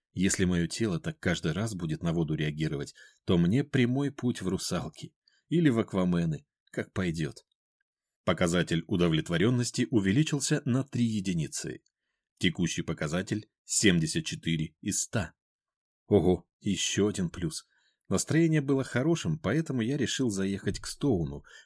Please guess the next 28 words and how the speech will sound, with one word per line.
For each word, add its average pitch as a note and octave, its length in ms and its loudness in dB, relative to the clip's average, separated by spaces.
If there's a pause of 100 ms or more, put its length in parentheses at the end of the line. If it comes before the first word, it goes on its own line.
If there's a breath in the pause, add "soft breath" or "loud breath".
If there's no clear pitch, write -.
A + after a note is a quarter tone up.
(100)
присмотреть F2 580 0
себе C#3+ 260 0
ещё C3 280 -2
пару G2 320 -2
вещичек. - 640 -8 (420 loud breath)
Давненько F#2+ 580 0
я C#3 80 0
к - 60 -10
нему A2 180 0
не F#2+ 120 0
заезжал. E2 540 -4 (600)
«Привет, A3 360 4
Красный!» — D3+ 540 -2 (300)
весело F2+ 400 2
поздоровался E2 680 0
я C3+ 160 0
с - 60 -4
хозяином G2 560 -2
магазина. D#2 640 -4 (480)
«Я G#2 220 0
что-то A#2 320 -2
мимо B2 320 2
прогуливался F2+ 720 0
и F2+ 80 2
решил D#3+ 360 2
у E3+ 60 4
тебя G#2 300 0
затовариться. G#2+ 720 -4